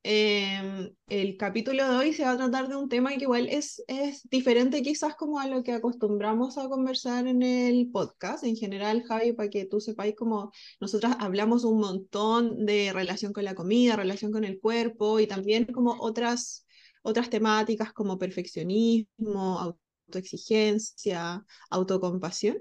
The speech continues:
pero igual de repente nos gusta como abarcar otras, otros temas en donde nosotras no somos tan expertas, pero sí invitar a personas que, que nos pueden compartir su conocimiento.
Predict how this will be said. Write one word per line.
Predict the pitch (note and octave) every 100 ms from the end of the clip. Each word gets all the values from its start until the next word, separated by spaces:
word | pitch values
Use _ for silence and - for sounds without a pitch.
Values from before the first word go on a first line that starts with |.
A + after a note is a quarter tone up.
| - - - - -
pero | G#3 G#3
igual | G#3 A#3+
de | B3+
repente | C#4 C#4+ C4 C#4+
nos | D4 B3+
gusta | B3+ - C#4+
como | C#4+ C#4 C4 -
abarcar | A3+ G#3+ A3 A3+
otras, | B3+ B3 B3+ -
otros | A3 B3
temas | B3 B3+
en | D4
donde | A#3+ G3+
nosotras | F#3+ A3+ A#3+
no | A#3+
somos | - G#3+ C4
tan | C#4+ C4+
expertas, | C#4 - A#3+ A#3+ D#4+ -
pero | B3+ G#3
sí | G#3+ A#3
invitar | B3+ A#3+ A3 A3+
a | B3
personas | A3+ A3+ A3 B3+
que, | B3+ A3 A3 - - - - -
que | G#3+
nos | G#3
pueden | G#3+ G#3 A3
compartir | G#3+ G#3+ F#3+ G#3+ G#3+
su | G#3+ A3+
conocimiento. | - G3 G3+ F3+ E3+ E3+ -